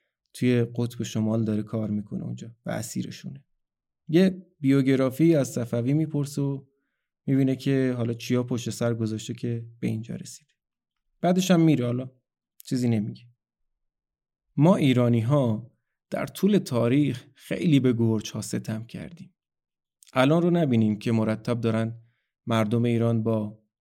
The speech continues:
تورهای مختلف می‌رن تفلیس و باتومی و اینا پول خرج می‌کنن میان. یک زمانی شاهان ایرانی، مخصوصاً در دوران صفویان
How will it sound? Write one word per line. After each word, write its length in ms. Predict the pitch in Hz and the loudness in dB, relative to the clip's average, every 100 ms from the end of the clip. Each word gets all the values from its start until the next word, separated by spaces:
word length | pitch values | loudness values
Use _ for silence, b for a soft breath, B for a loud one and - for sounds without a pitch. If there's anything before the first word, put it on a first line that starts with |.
| _ _ - | _ _ -20
تورهای 440 | - 127 123 131 139 | -2 2 2 2 4
مختلف 520 | 127 120 123 120 117 | 2 0 -2 -2 -2
می‌رن 200 | 123 120 | -2 -2
تفلیس 520 | 117 117 113 127 127 | -2 -4 -4 -4 -2
و 60 | 120 | -2
باتومی 440 | 113 98 117 117 | -2 -2 -2 0
و 20 | |
اینا 180 | 113 113 | 0 -2
پول 200 | 113 123 | -4 -6
خرج 340 | 113 113 110 110 | -4 -4 -4 -8
می‌کنن 340 | - 117 117 | -8 -8 -8
میان. 280 | - 101 - _ _ _ _ | -8 -10 -16 _ _ _ _
یک 200 | 139 165 | 0 2
زمانی 540 | 139 120 123 131 151 160 | 2 2 4 4 4 2
شاهان 480 | 147 120 120 139 147 | 0 0 0 0 2
ایرانی، 520 | 127 110 107 110 107 | 2 2 0 0 0
مخصوصاً 500 | 113 131 - - 135 | -2 -4 -8 -6 -4
در 200 | 117 113 | -2 -2
دوران 420 | 113 107 113 117 | -2 -2 0 -2
صفویان 680 | 113 113 117 113 117 110 | -4 -8 -8 -10 -10 -12